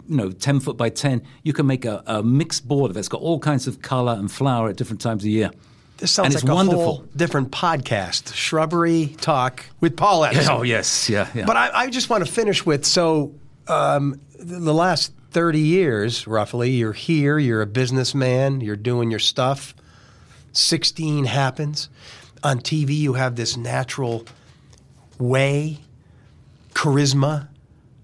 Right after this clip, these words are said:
Speaker 2: intelligence.
Speaker 1: Are we talking about the same person?
Speaker 2: Fun
Speaker 1: Yeah.
Speaker 2: factor,
Speaker 1: <laughs>
Speaker 2: admirable qualities, and
Speaker 1: Admirable.
Speaker 2: everything is working, and it's just beautiful.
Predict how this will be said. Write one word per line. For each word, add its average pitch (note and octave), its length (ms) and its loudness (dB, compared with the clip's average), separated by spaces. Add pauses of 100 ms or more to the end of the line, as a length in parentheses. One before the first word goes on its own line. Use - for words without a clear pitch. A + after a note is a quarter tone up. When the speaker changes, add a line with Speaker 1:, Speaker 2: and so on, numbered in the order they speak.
(360)
Speaker 2:
intelligence. C#3 960 -2
Speaker 1:
Are F2+ 60 -8
we A#2 140 -2
talking A#2 220 -4
about A#2 140 -4
the - 60 -10
same A#2+ 200 0
person? A2 300 -2
Speaker 2:
Fun F#3 220 2
Speaker 1:
Yeah. E3 60 -4
Speaker 2:
factor, F#3 600 0 (480)
Speaker 1:
<laughs> - 420 -12
Speaker 2:
admirable F3 520 2
qualities, F3+ 920 2
and F#3 160 -2
Speaker 1:
Admirable. F#3+ 260 2
Speaker 2:
everything A#3 340 0
is G#3 160 0
working, B3 540 0
and D3+ 80 2
it's E3+ 140 0
just G#3 200 0
beautiful. C4+ 520 -2